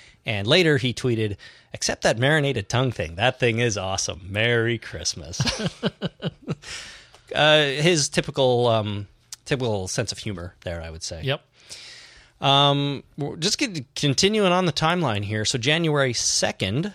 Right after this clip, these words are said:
Speaker 1: after the new year. Um,
Speaker 2: Wednesday.
Speaker 1: Thank you. Kurt Sutter does a video blog. It's called W T F Sutter.
Speaker 2: What does
Speaker 1: And
Speaker 2: W T F stand for, Christopher?
Speaker 1: What the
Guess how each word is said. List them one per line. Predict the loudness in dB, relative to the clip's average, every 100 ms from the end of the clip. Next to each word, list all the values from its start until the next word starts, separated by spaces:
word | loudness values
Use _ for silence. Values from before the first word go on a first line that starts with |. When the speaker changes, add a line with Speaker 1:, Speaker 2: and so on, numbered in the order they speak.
| -4
Speaker 1:
after | -2 -2 -2
the | -2
new | -2 -4
year. | -8 -8 -8 -10 _ -20 -20 -20 -20 -20 _ _ _ -2
Um, | 2 2 2 2
Speaker 2:
Wednesday. | 0 0 -4 -4 _ _ _ _ -4
Speaker 1:
Thank | -2 2
you. | 0 0 -12 -14 -16 _ _ -20 _
Kurt | 0 0 4
Sutter | 4 6 4
does | 6 6 6 2
a | -2
video | 2 2 4 2
blog. | 0 -4 -6 -10 -18 _ -10
It's | -8
called | 0 0 2
W | 2 2 0
T | 0 0 0
F | 2
Sutter. | 0 0 -2 -4 _ _ _ _ -20 -20 _ _
Speaker 2:
What | 0 4
does | 6
Speaker 1:
And | 4
Speaker 2:
W | 4 2
T | 2 2
F | 2
stand | 2 -2 -2
for, | -2 -4
Christopher? | -4 -8 -6 -8
Speaker 1:
What | 2 6 6 4 -8
the | -6 4 6 8 8 6